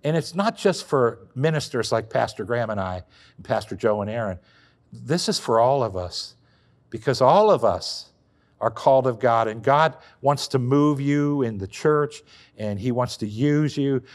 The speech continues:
Uh, when-, whenever someone steps out, God needs a bunch of people to step up, and there's a bunch of you he wants you to <laughs> step up right now.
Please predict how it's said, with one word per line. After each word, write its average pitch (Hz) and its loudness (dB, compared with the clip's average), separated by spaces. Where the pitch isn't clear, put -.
Uh, 104 0
when-, 123 -2
whenever 151 2
someone 156 0
steps - 0
out, 135 4
God 123 4
needs 120 -6
a - -2
bunch 117 -2
of 98 -12
people 107 -4
to 92 -8
step 107 -4
up, 117 2
and 101 -6
there's 101 -6
a 101 -2
bunch 123 -2
of 104 -2
you 104 -8
he 117 -6
wants 110 -4
you - -10
to 120 -4
<laughs> - -6
step - -4
up - 0
right 127 2
now. 110 -4